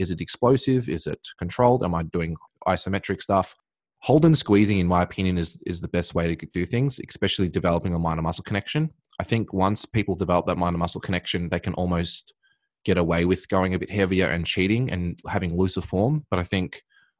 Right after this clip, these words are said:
on weaker body parts, you know, you really need to slow it down. It's something that I found, like, you know, no ladies can probably resonate with this, but I used to have a terrible chest. And I used to be like, "Okay," came from a powerlifting background.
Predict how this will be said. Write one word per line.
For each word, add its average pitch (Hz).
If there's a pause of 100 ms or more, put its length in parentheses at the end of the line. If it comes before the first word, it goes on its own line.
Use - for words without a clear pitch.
on 95
weaker 110
body 87
parts, 80
you 87
know, 85
you 80
really 95
need 90
to 82
slow 85
it -
down. 82 (300)
It's 110
something 139
that 95
I 92
found, 87
like, 73 (320)
you 87
know, 78 (240)
no 101 (540)
ladies 90
can 87
probably 82 (280)
resonate 98
with 87
this, 87
but 87
I 98
used 101
to 95
have 85
a -
terrible 85
chest. - (400)
And 85
I 87
used 87
to 90
be 85
like, 82
"Okay," 104 (320)
came 117
from 110
a 95
powerlifting 87
background. 85